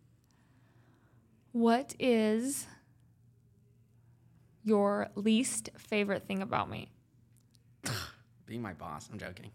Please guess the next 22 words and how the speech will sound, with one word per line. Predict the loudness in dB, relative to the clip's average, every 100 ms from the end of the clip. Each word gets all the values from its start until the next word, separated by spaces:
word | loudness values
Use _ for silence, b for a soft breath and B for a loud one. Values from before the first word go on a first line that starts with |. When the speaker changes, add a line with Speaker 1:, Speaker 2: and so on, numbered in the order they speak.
| -20 _ _ _ _ _
Speaker 2:
Definitely | -18 -18 -20
joking. | -20 -20 _ _ _ _ _ -20 _ -10
You're | -8 -6
l-, | -8 -8
my | -8
least | -4 -4
favorite | -4 -4
thing | -4 -2
about | -4 -4
you? | -4 -4 -6
Speaker 1:
Yeah. | -10 -12 -20 _ _ _ _ _ _ -20 -20 _ 0
Speaker 2:
When | 2
you | 2
call | 2 2
me | 4
out | 2 0 -8 _ _
on | 0 0 0 -6 -10 -6
being | -4 -4
emotional. | -4 -6 -10 -12 -14 -20 _ _ _ _ _ _ _ _ _ -8
Speaker 1:
That's | -6 -6
fair. | -8 -10 -10 -14 _ _ _ _ _ _ _ _ _ _ _ _ -20
I | _